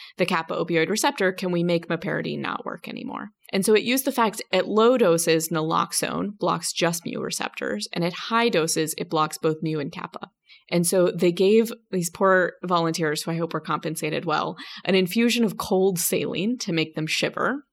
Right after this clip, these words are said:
And then they either gave them a, an infusion of high or low dose naloxone. So the people who got high dose naloxone were the people for whom both kappa and mu activity was blocked. And they had an overall very minimal improvement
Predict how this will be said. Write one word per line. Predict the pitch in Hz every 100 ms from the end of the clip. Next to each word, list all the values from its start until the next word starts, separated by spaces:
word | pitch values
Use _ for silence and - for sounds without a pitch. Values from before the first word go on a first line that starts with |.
| _ _ _
And | 185
then | 175 180
they | 185 - -
either | 214 220 220
gave | 196 185
them | 180
a, | 170 160 -
an | 165
infusion | 160 160 180 175 165
of |
high | 156 - 180 185 190
or | 170 165
low | 160 160
dose | 160 156 170
naloxone. | 160 151 - - - - - -
So | - 190
the | 175
people | 240 240 233
who | 233
got | 196 185 170
high | - - - 226 226 240
dose | 175 160
naloxone | 160 143 165 - 165 156
were | 170
the | 170
people | 165 175 170
for | 160 175
whom | 170 165 160
both | 180 175 175 -
kappa | - 175 170 170 160
and | 170 160
mu | 160 165
activity | 151 151 160 151 143
was | 127
blocked. | - 165 139 - - - - - _ -
And | 190
they | 233 262
had | 277 254
an | 214 175 _
overall | 208 208 214 202
very | 180 190 175 170
minimal | 165 165 175 180 208 240 262 -
improvement | 170 - 170 170 226 240